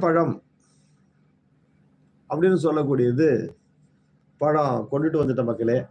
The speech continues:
இத பாருங்க, இந்த பழம் தான் மக்களே, இதுதான் பேரு சவரி பழம் அப்படின்னு சொல்லக்கூடியது, கொரட்டை பழம் என்று சொல்லக்கூடியது மக்களே. நல்ல ஒரு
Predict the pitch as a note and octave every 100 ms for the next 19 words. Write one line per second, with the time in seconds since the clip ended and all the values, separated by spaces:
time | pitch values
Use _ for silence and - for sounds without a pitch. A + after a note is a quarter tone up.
0 | _ _ _ A#2+ A2+ G#2 G#2+ B2 _ _
1 | _ _ _ _ _ _ A#2+ B2+ B2+ C3+
2 | C#3+ C3+ A2+ A2+ G#2+ - _ _ - -
3 | _ - - _ _ _ _ _ _ _
4 | _ _ _ - C3+ C3 D3+ D3 C#3+ C#3
5 | A#2+ A2+ D3 D#3+ - - D3 D3+ E3+ D#3+
6 | A#2 B2 C3 B2+ F#2+ - - _ _ _
7 | _ _ _ _ _ _ _ _ _ _
8 | _ _ _ _ _ _ _ _ _ _
9 | A#2 A#2+ C3 C3+ B2+ A#2 A#2+ A2+ G#2+ G#2
10 | A2+ C#3 - _ _ _ _ - C#3 D3
11 | D3 C3 B2 A#2 B2+ E2+ - - _ -
12 | A2+ B2+ B2 A#2 A#2+ G#2+ G2+ G2 F#2 F2+
13 | F2 D#2 - _ _ _ _ _ - C3
14 | B2+ A#2+